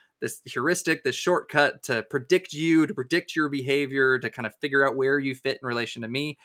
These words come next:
But as you start to get closer to me, as you start to become more similar to me, I can use myself as a template for predicting you, right? Because you're like me, you act like me, you do similar things that I do.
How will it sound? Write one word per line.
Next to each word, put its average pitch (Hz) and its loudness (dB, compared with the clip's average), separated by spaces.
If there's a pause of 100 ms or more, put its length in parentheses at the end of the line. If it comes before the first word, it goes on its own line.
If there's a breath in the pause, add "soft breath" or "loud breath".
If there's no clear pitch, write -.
(420 soft breath)
But - 0
as 208 6
you 214 2
start - 0
to 170 -4
get 135 -2
closer - -2
to - -12
me, 101 -14 (280)
as 139 4
you 151 -2
start 139 0
to 139 -12
become 139 -6
more 127 -2
similar 196 0
to - -10
me, 107 -8 (360)
I 202 0
can 214 2
use 160 2
myself 147 2
as 123 -2
a 120 0
template 110 -8
for 120 -10
predicting 117 -8
you, - -18 (720)
right? 120 -2 (480)
Because 151 0
you're 190 2
like 180 0
me, 120 -6 (200)
you 165 0
act 208 6
like 139 4
me, 107 -8
you 120 -6
do 175 2
similar 196 4
things 202 0
that 135 2
I 120 2
do. 113 -12